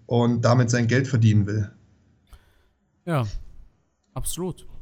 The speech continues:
Speaker 1: Und das sollte uns immer wieder vor Augen führen, wenn dann mal ein k-, langweiliger Kampf ist, dass vielleicht doch auch Angst, Verletzungen, Respekt in den Köpfen der Kämpfer drin ist.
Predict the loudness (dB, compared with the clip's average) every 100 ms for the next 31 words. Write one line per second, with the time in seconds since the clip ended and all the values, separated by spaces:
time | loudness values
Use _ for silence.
0 | -20 _ _ _ _ _ _ 2 4 6
1 | 6 6 6 6 6 4 4 2 2 0
2 | 2 0 0 0 0 0 -4 -8 -20 _
3 | _ _ -4 -2 2 2 2 2 2 0
4 | -6 -6 -2 0 2 2 0 -2 -4 -4
5 | -4 -4 -6 -4 -4 -4 -8 _ _ _
6 | _ _ _ _ -6 -4 -2 0 0 0
7 | 0 0 0 2 2 -2 -14 _ _ _
8 | _ -4 0 2 2 -2 -8 _ -8 -2
9 | -2 -2 0 2 4 4 2 -6 -16 -20
10 | _ _ _ -6 -2 0 0 -2 -4 -10
11 | -2 0 2 2 0 0 -2 0 2 2
12 | 2 0 0 0 -4 -8